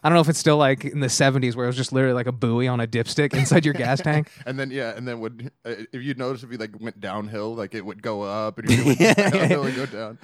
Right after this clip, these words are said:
Speaker 1: I parked my ki-, my car at Marty's when I used to live there, and
Speaker 2: Mm-hmm.
Speaker 1: I'd face it uphill.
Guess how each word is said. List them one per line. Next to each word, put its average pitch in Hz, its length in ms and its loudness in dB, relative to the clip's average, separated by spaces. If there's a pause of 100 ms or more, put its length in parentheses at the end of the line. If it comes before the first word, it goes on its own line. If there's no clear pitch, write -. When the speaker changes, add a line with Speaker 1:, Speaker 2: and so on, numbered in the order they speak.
(100)
Speaker 1:
I 156 80 6
parked 180 240 4
my 185 160 0
ki-, 180 160 -6 (160)
my 147 180 0
car 151 220 4
at 135 80 2
Marty's 147 440 0
when 151 120 -4
I - 20 -2
used 156 140 -4
to - 40 -6
live 156 140 -2
there, 170 140 -2
and 175 100 -4
Speaker 2:
Mm-hmm. 131 100 -4
Speaker 1:
I'd 131 200 -2
face 143 260 0
it 127 60 0
uphill. 135 600 2